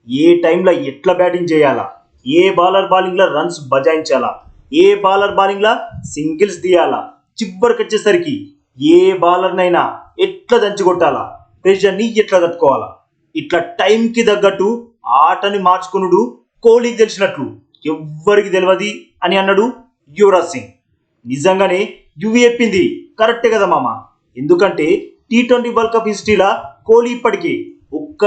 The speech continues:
వెయ్యి ఒక్క వంద నలభై మూడు రన్లు దంచిండు. రెండు వేల పద్నాలుగులా, రెండు వేల పదహారులా, ఇంకా రెండు వేల ఇరవై రెండులా player of the tournament-గా నిలిచిండు.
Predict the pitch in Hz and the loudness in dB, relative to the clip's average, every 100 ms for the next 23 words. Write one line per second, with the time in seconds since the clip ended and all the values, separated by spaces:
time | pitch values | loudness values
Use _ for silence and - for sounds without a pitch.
0 | 202 202 185 202 190 190 - 190 190 190 | 4 4 2 -2 0 -2 2 0 2 0
1 | 190 185 180 180 185 180 175 156 185 196 | 0 2 0 0 0 0 0 0 0 0
2 | 180 170 147 123 101 _ - 120 170 180 | 0 -2 -6 -8 -10 _ -6 -2 0 2
3 | 196 180 180 151 135 175 190 175 147 - | 2 2 0 -4 -2 -2 0 2 0 -2
4 | - - - 175 190 208 208 196 160 160 | -12 -12 -6 0 4 4 2 0 0 2
5 | 185 175 156 - - 180 190 214 208 208 | 2 2 -2 -2 -12 -12 0 0 2 4
6 | 214 214 190 180 175 175 156 123 - - | 4 2 0 0 2 2 0 -6 -8 -14
7 | - _ - 175 190 190 190 180 185 - | -20 _ 2 4 4 4 2 0 -4 -2
8 | 185 185 190 175 170 202 175 160 147 | 0 2 2 0 2 0 0 -4 -8